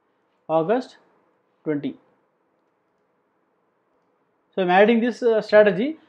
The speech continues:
So we will review this in the month of August. So taking the position is very, very conservative because the forty rupees, fifty rupees the maximum we are seeing a down move. In case any down move comes, uh,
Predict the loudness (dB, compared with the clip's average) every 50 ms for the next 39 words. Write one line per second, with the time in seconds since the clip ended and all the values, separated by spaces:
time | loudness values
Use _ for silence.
0 | _ _ -2 0 0 2 2 2 0 2 0 0 2 2 0 0 -2 -4 -4 -4
1 | -4 -4 -2 -2 -2 -2 0 -2 -2 -2 0 2 2 2 2 0 0 0 0 0
2 | 0 -4 -12 _ _ _ _ 2 4 4 4 2 0 -6 0 2 2 2 4 2
3 | 2 0 0 -2 -2 -2 -2 0 0 0 -2 -2 -6 -12 _ -2 -2 4 6 6
4 | 6 6 4 0 0 -2 0 0 2 2 2 2 0 -2 -4 -2 -2 -2 -2 -2
5 | -4 -6 -2 -2 -2 -2 -2 -4 -6 -6 -6 -8 -12 -12 _ -8 -6 -6 -6 -6
6 | -6 -8 -8 -8 -8 -6 -6 -6 -6 -6 -8 -12 _ _ _ _ _ _ -2 0
7 | 0 0 0 0 -2 -2 0 -2 -4 -2 0 0 0 0 0 0 -2 -2 -2 -4
8 | -8 -12 _ _ _ _ _ -8 -6 2 6 6 6 6 4 2 2 4 4 4
9 | 4 4 2 2 2 2 2 2 2 0 -2 -4 -8